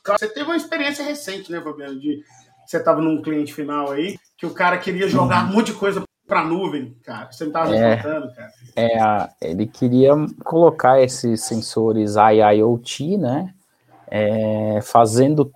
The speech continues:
Speaker 2: todos, utilizando todos os serviços desse sensor na nuvem, né, na nuvem dele lá,
Speaker 1: Ele,
Speaker 2: e protocolos
Speaker 1: ele enviava o
Speaker 2: no seguro.
Speaker 1: dado, era, era o quê?
Speaker 2: Isso.
Speaker 1: Manutenção?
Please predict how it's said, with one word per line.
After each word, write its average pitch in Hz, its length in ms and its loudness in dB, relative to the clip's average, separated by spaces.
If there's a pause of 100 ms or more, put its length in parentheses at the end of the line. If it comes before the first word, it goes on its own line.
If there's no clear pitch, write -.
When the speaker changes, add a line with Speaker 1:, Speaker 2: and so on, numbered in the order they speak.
Speaker 2:
todos, 180 580 2 (100)
utilizando 135 520 2
todos 175 380 2
os 175 180 -2
serviços 123 680 4
desse 113 340 0
sensor 131 500 0
na 160 140 2
nuvem, 131 500 4
né, 101 200 -4
na 98 140 -8
nuvem 120 720 2 (480)
dele 123 340 10
lá, 104 100 8
Speaker 1:
Ele, 104 80 8
Speaker 2:
e - 40 2
protocolos 160 640 6
Speaker 1:
ele 180 80 2
enviava 214 220 6
o 262 80 2
Speaker 2:
no - 0 - (100)
seguro. 208 180 6
Speaker 1:
dado, 220 160 -2
era, 220 360 4
era 208 120 0
o 220 40 -2
quê? 220 80 -2
Speaker 2:
Isso. 147 60 8 (260)
Speaker 1:
Manutenção? 170 580 -4